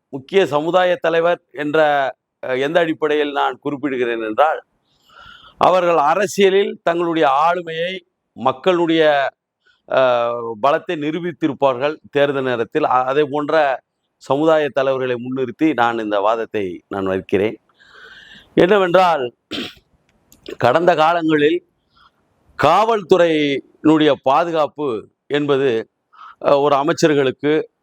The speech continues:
ஒரு முக்கிய தலைவர்களுக்கு போடும்போது, அது எந்த கேட்டகரியில போடுவாங்கன்னா,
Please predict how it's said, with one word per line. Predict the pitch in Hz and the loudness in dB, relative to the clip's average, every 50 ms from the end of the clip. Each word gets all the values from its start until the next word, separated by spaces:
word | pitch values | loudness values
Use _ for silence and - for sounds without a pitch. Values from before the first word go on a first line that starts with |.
| _ | _
ஒரு | - 143 156 156 | -4 -2 0 0
முக்கிய | 151 151 160 160 131 | 0 0 0 0 2
தலைவர்களுக்கு | 151 147 151 160 165 160 156 151 151 120 147 151 | 2 2 2 0 0 0 -2 -4 -4 -4 -4 -4
போடும்போது, | 139 113 127 139 139 139 131 131 143 170 156 | -4 -2 -2 -2 0 0 -2 -2 0 0 2
அது | 143 135 127 | 0 0 -2
எந்த | 123 139 143 180 185 170 - | -4 -6 -2 0 -2 0 0
கேட்டகரியில | 151 156 160 160 143 147 147 147 131 113 | 0 -2 -2 -4 -6 -6 -6 -6 -6 -6
போடுவாங்கன்னா, | 131 131 131 135 131 127 123 123 131 113 | -6 -4 -2 -2 -4 -4 -4 -4 -4 -4